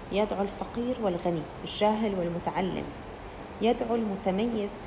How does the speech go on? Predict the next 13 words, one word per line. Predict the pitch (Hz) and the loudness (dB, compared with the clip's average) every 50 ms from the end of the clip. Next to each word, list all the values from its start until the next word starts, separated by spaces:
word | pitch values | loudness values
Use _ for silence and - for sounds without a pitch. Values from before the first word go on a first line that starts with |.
| - - - | -10 -4 0
والمجرم. | 214 233 233 247 269 254 - - 165 147 - - - - - - - - - - - - - - - - - - - - - - - - - - - - - - - - - - - - | 0 0 2 2 0 0 -2 -2 -6 -6 -8 -10 -12 -12 -12 -12 -12 -12 -12 -12 -12 -12 -12 -12 -10 -10 -10 -12 -12 -12 -12 -12 -12 -12 -12 -12 -12 -12 -12 -14 -14 -14 -12 -6 0 2
يدعو | 240 254 254 262 - 208 | 2 4 4 2 2 2
الناس | 202 196 185 180 185 208 233 - - - | 2 2 0 0 0 -2 -2 -2 -2 -2
من | 190 185 | -2 -2
جميع | 175 175 - 170 175 208 240 247 | -2 2 2 2 4 2 0 0
الخلفيات | 214 196 - - 175 165 - - - 175 160 170 180 196 208 226 - - - - - - - - - - - - | -2 -4 -4 -4 -6 -6 -6 -6 -6 -4 -2 -2 -2 -2 -2 -4 -8 -10 -12 -12 -12 -12 -14 -14 -14 -12 -6 -2
الدينية | - 262 262 - 190 185 175 180 170 160 156 160 160 160 - - - - - - - - - - - - - - - - - - - - - - - - - - - - - - - - - - - - - | -2 -2 -2 -2 -2 0 0 0 -2 -2 -4 -6 -6 -8 -10 -12 -12 -12 -12 -12 -12 -12 -12 -12 -12 -12 -12 -10 -10 -10 -10 -10 -12 -12 -12 -12 -12 -12 -12 -14 -14 -14 -12 -12 -12 -12 -12 -12 -10 -4 -2
ومن | 190 180 175 175 175 175 - | 0 0 0 0 -2 -2 0
أي | - 262 277 277 | 2 2 4 4
جنسية، | - - 190 165 165 - - - - - - - - - - - - - - - - - - - - - - - - - - - - - - - - - - - - - - - - - - - - - - - - - - | 2 2 0 0 -2 -4 -6 -6 -6 -8 -8 -8 -10 -12 -12 -12 -12 -12 -12 -12 -12 -12 -12 -12 -12 -12 -12 -12 -12 -12 -12 -12 -12 -10 -10 -10 -10 -12 -12 -12 -12 -12 -12 -12 -12 -12 -12 -12 -12 -12 -12 -12 -10 -4 2
ونحن | 190 214 226 262 - - 277 247 | 2 2 2 2 0 2 2 2
لا | 247 269 285 | 4 4 4
نعرف | 285 277 220 180 156 160 165 | 4 2 0 0 -2 -4 -4